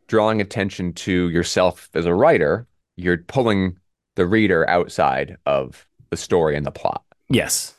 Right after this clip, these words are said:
Speaker 1: Yeah, I think you want it to service your characters and to service your plot. And if you're like, "Look how clever I am," unless, you know, your narrator is one of the main characters and that's what you want to get across or something.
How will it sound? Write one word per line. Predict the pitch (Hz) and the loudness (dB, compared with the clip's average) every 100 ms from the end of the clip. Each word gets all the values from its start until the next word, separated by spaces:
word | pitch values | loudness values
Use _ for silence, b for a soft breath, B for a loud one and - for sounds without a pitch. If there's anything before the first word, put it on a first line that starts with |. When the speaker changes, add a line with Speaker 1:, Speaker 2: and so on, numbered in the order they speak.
| _ _ - | _ _ -8
Speaker 1:
Yeah, | 92 78 | -4 -2
I | |
think | 113 98 | -4 -2
you | 92 | 0
want | 90 90 | 2 0
it | 82 | -2
to | 85 | -8
service | - 95 90 87 | 0 2 2 0
your | 87 | -4
characters | - 69 67 - 71 - | 0 -2 -2 -4 -6 -6
and | |
to | 76 | -10
service | - 80 73 - | -2 0 0 -2
your | 69 _ | -8 _
plot. | _ 50 50 - | _ -2 -2 -2
And | 69 | -4
if | 71 | 0
you're | 80 | 0
like, | 71 78 | 2 2
"Look | 98 95 | 0 0
how | 90 | -2
clever | - 151 104 | 0 2 2
I | 80 | 2
am," | 69 65 87 113 | -2 -4 -8 -2
unless, | 120 143 165 - | 2 2 0 -6
you | 180 | 0
know, | 110 95 120 _ _ _ | 2 0 -2 _ _ _
your | 101 98 | 0 2
narrator | 92 95 95 90 | 2 2 0 -2
is | 82 | -4
one | 87 82 | -6 -8
of | 78 | -8
the | 80 | -10
main | 76 76 | -8 -2
characters | 95 95 78 73 80 | 2 2 2 -2 -2
and | 78 | -4
that's | 73 - | -4 -4
what | - | -4
you | |
want | 71 73 | -4 -4
to | |
get | 73 | -6
across | 76 - 95 98 | -4 2 2 2
or | - | -8
something. | - - | -12 -10